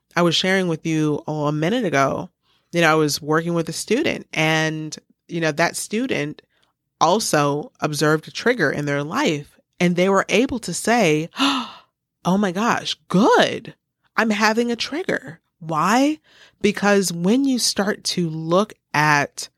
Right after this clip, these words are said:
these cravings and urges through the lens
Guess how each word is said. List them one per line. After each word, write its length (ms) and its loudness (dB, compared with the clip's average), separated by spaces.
these 1200 2
cravings 680 2
and 240 -4
urges 600 0
through 180 -2
the 120 0
lens 600 -2